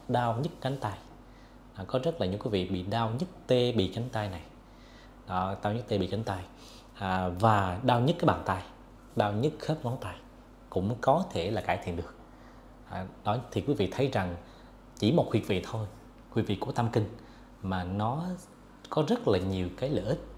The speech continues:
Khi mà chúng ta, quý vị nào mà có những cái triệu chứng như Khải vừa nêu, à, những bệnh lý về tim mạch này, những cái, à, tình trạng như là bị lo lắng, bất an ở trong lòng này, à, và những cái như vậy nó sẽ khiến cho quý vị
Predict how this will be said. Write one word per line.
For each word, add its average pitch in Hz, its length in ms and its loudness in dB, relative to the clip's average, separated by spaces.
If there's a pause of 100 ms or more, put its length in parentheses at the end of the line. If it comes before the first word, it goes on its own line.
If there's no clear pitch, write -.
(420)
Khi 123 220 2
mà 98 120 0
chúng 127 100 -8
ta, 107 400 2
quý 180 80 6
vị 107 140 4
nào 101 200 2
mà 95 100 -2
có 139 180 2
những 131 160 -2
cái 131 120 -6
triệu 196 160 2
chứng 175 220 2 (100)
như 110 400 0
Khải 92 160 -4
vừa 98 180 0
nêu, 107 200 4 (840)
à, 87 260 -4
những 101 120 -2
bệnh 107 100 0
lý 120 80 2
về 104 200 -2
tim 113 180 2
mạch - 240 -2
này, 95 100 -8 (320)
những 98 200 -2
cái, 143 320 2
à, 139 280 0 (280)
tình 95 180 -2
trạng 92 280 -2
như 104 60 -4
là 95 140 -4
bị 87 140 -4
lo 107 320 0
lắng, 127 280 -2
bất - 220 0
an 110 220 -2
ở 113 60 -4
trong 104 140 -2
lòng 87 280 0
này, 82 100 -10 (540)
à, 87 460 -4
và 87 500 2
những 92 180 -2
cái 160 480 0 (480)
như 147 200 10
vậy 95 380 4
nó 131 80 -2
sẽ 92 420 -2
khiến 190 280 6
cho 165 140 2
quý 143 60 0
vị 90 280 -2